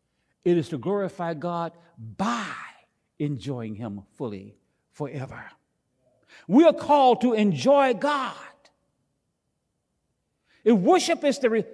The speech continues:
joyful reflection back to God, the radiance of his worth, then your authentic worship should overflow onto those around you, especially your children with whom you live. Good parents do not withhold good things from their children.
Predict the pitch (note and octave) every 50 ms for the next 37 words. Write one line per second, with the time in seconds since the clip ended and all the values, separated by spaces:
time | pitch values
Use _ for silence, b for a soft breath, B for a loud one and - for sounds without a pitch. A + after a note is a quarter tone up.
0 | - - B2 G#2 G#3 D#4 E4 D#4+ C4 D4 D4+ C#4 C4+ C4 - D4+ D4 D4 - C4
1 | B3 A3+ A#3 C#4 C4+ C4+ - A#3+ F#3 B3+ B3+ B3 A#3 F#3+ A3 G#3 A3 B3+ C4+ C4
2 | B3+ A#3+ G3 A3+ A3 G3 A#3 F#3 F#3 G3 G3 D#3+ C#3 C#3+ - - _ _ _ _
3 | _ _ _ _ _ _ _ _ C3 F3+ A3 G3+ F#3+ F#3 F#3+ G3 D#3 F3 F3+ E3+
4 | F3 - G#3+ F3+ F#3+ F3+ C#3 B2+ D#3+ A3 F#3+ - - C#3+ - - _ _ _ _
5 | _ _ _ - - D3+ C#3+ F3+ F3+ F3 D#3 - - F#3+ F3 D3 C3+ C#3 C3+ D3+
6 | C3+ A#2+ D#3 E3 D#3+ D#3 - D#3 C#3+ C#3 C#3+ D#3+ F3 F3+ D#3 C3+ A#2+ A#2 A2+ A2+
7 | G2+ G2+ G2 b b b b b - C#3+ - - - G#3 G#3+ G3+ G#3 G3 F3+ D#3+
8 | D3+ D3+ D3+ - - A3 F#3+ C#3+ C#3+ C3+ C3 B2+ - - F3 F3 E3 E3 D#3+ D#3
9 | E3+ E3+ F#3+ G#3+ G#3 - - - - - _ _ _ _ _ _ _ _ _ _
10 | _ _ _ _ _ _ _ _ _ _ _ _ _ _ _ _ _ C#3+ C3 B2+
11 | A#2 G#2 G#3+ A3 G#3 G#3+ - G3 F#3+ E3 C#3+ A#2+ G#2+ - - - - _ _ _
12 | _ _ _ _ _ _ _ _ - - A3+ E3+ F#3 E3+ D#3 D#3+ E3+ - - F#3
13 | E3+ D3+ C3+ A#2+ A2+ E3 - - - F3 D3+ B2+ A#2+ - - C#3+ C3 C3 B2+ B2
14 | B2 - E3+ D#3 C#3 A#2 B2+ B2 A#2 A#2+